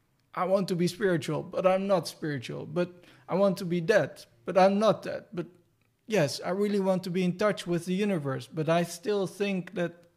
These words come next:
I'm not that." So all those, like, different voices within that, that might be there, let them be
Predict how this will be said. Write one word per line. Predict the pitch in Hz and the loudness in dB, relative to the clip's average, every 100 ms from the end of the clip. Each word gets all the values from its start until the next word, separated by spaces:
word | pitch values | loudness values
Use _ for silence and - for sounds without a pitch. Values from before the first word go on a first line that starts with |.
| - | -6
I'm | 175 180 | -2 0
not | 180 180 | -2 0
that." | 190 135 - | -2 -2 -6
So | - - 151 160 - _ _ - _ - | -12 -4 -2 -2 -6 _ _ -20 _ -4
all | 156 170 | 0 2
those, | 165 165 160 | 2 0 0
like, | 156 151 139 | 0 0 0
different | 156 156 160 160 160 | -4 -2 -2 -2 -4
voices | - 147 156 156 123 | -4 0 0 -2 -6
within | 139 135 151 143 | -4 -2 -2 -2
that, | 131 127 - _ - | -2 -4 -10 _ -12
that | 151 135 | -10 -6
might | 143 147 151 | 0 0 0
be | 147 | -2
there, | 139 170 190 123 120 - - - - _ _ _ _ _ _ _ _ _ _ _ _ _ _ _ _ _ _ _ _ _ _ _ _ _ - - - - - _ _ _ - | -2 0 0 0 -4 -10 -20 -20 -20 _ _ _ _ _ _ _ _ _ _ _ _ _ _ _ _ _ _ _ _ _ _ _ _ _ -18 -18 -18 -20 -20 _ _ _ -6
let | 131 160 | -2 -2
them | 165 151 | -2 -2
be | 127 160 135 110 107 | -2 0 0 -2 -6